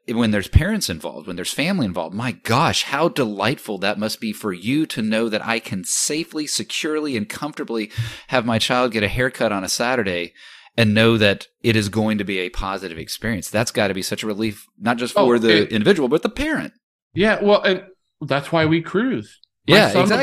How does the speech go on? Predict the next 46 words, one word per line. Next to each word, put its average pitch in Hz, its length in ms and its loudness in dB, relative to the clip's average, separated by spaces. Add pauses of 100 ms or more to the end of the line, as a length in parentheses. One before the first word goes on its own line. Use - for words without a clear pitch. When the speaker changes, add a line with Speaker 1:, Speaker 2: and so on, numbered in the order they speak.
(100)
Speaker 1:
exactly. - 100 0
Speaker 2:
m-, 170 240 -4 (280)
my 165 140 4
son 208 280 0
will 226 80 0
go 175 140 0
spend 165 280 -6
six 185 380 -4
hours 147 640 2
in 147 80 0
the 135 80 0
kids 202 260 -2
club. - 320 -2
Speaker 1:
Yeah. 107 360 4
<laughs> - 60 -16 (300)
Speaker 2:
Well, 147 60 0
Speaker 1:
That's 202 140 4
Speaker 2:
guess 196 80 4
Speaker 1:
a - 20 -2
dream 165 220 8
Speaker 2:
what 196 80 6
Speaker 1:
for 226 60 8
Speaker 2:
that - 40 8
Speaker 1:
every 208 160 8
parent. 120 420 2 (100)
<laughs> 120 100 -4
Speaker 2:
Right? 208 260 4
And 180 100 4
I 220 120 6
have 220 180 2
four, 214 420 2
a - 60 2
fourteen-year-old 170 720 0
who 156 80 0
doesn't 151 240 0
wanna 135 160 -2
be 151 160 -4
around 110 280 -2
her 87 60 -8
parents. - 520 -10
Speaker 1:
Right, 120 260 8
Speaker 2:
Right? - 80 -6
Like, 117 140 0
Speaker 1:
right. - 80 2
Speaker 2:
every 180 200 6
fourteen-year-old. 131 600 0